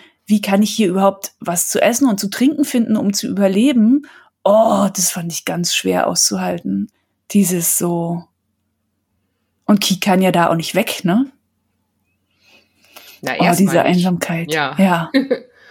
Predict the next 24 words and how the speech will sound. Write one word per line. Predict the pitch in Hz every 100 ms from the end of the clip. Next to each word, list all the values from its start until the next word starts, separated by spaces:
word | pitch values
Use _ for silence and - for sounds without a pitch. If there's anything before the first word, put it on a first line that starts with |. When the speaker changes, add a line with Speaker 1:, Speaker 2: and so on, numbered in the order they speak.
| - -
Speaker 1:
Ja. | 185 180 156 - - _ _ _ _ _
Speaker 2:
Also | - 190 208
ich |
meine, | 214 208
es | 214 -
gibt | 240
ja | 220
solche, | 190 180 185
äh, | 123 - 151 151 147 143 139 - - -
Robinson | - 156 156 160 151 151
Crusoe-Geschichten. | - 175 175 160 - 165 - - 160 156 - _ _ _ _ -
Der | 135
hat | 170
ja | 160
dann | 156
zum | 151 170
Glück | 175 175
noch | 156 156
irgendwann | 143 160 160 151 156
Gesellschaft | 160 170 - 180 -
bekommen. | - 180 156
Aber | 147 170 175 170 160 - _ _ _
ja, | 170 165 185 131 - _ - -
es, | - - -